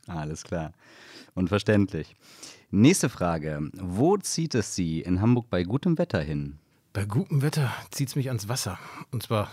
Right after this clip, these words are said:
Speaker 2: sowohl binnen Alster als auch, äh, sagen, an die Elbe. Das ist einfach das große Geschenk dieser Stadt, dass man ein paar Meter gehen muss und man steht irgendwo am Wasser. Und das finde ich eine unfassbar beruhigende Angelegenheit. Und gerade wenn ich, wie gesagt, ich komme aus, aus dem Ruhrgebiet,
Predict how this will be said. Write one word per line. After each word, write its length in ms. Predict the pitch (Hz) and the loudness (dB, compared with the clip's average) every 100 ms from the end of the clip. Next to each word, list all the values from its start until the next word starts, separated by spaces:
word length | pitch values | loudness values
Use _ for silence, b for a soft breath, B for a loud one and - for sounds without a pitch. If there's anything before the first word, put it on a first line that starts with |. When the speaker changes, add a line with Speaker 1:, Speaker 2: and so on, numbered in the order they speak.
| - | -8
Speaker 2:
sowohl 340 | - 107 117 120 | -6 -2 0 0
binnen 400 | 101 147 151 135 | 2 2 2 0
Alster 580 | 117 135 - 131 123 | -2 -4 -2 0 0
als 180 | 120 113 | -4 -6
auch, 440 | - 120 110 - - | -4 -4 -4 -10 -6
äh, 240 | 120 110 | -4 -2
sagen, 260 | 101 107 110 | -2 -4 -2
an 140 | 110 | -4
die 100 | 110 | -4
Elbe. 300 | 110 123 113 | 0 0 0
Das 180 | 98 - | -2 -4
ist 140 | 107 | -8
einfach 320 | 90 95 101 | -10 -6 -6
das 180 | - 98 | -6 -10
große 320 | - 110 127 | -6 -6 -4
Geschenk 360 | 113 110 113 110 | -4 -2 -4 -4
dieser 200 | 117 107 | -4 -6
Stadt, 220 | - 110 | -4 -4
dass 120 | 110 | -4
man 220 | 113 107 104 | -2 -4 -4
ein 40 | |
paar 140 | 110 110 | -4 -4
Meter 260 | 110 113 | -2 -4
gehen 240 | 101 110 120 | -4 -2 -2
muss 180 | 107 | -4
und 80 | 123 | -4
man 140 | 101 101 | -4 -4
steht 260 | 107 101 | -6 -6
irgendwo 220 | 101 101 | -6 -6
am 180 | 107 95 | -6 -6
Wasser. 300 | 90 - 95 | -6 -6 -6
Und 160 | 92 92 | -6 -8
das 100 | 87 | -10
finde 300 | - 95 90 | -10 -8 -8
ich 180 | - - | -10 -10
eine 180 | 85 | -10
unfassbar 640 | 82 - 113 - 92 - 92 | -10 -6 -4 -4 -8 -8 -10
beruhigende 540 | 90 87 98 92 85 | -10 -8 -6 -6 -6
Angelegenheit. 720 | 80 95 85 85 87 85 85 - | -8 -8 -8 -8 -8 -8 -10 -10
Und 280 | 90 - | -12 -14
gerade 300 | - 95 95 | -6 -4 -4
wenn 160 | 95 95 | -4 -6
ich, 180 | - - _ _ | -8 -16 _ _
wie 60 | 92 | -10
gesagt, 100 | 87 | -10
ich 60 | |
komme 180 | - 98 | -8 -8
aus, 260 | 80 - - _ | -8 -12 -20 _
aus 100 | 98 | -8
dem 80 | 104 | -4
Ruhrgebiet, 480 | 98 135 120 113 | 0 2 4 2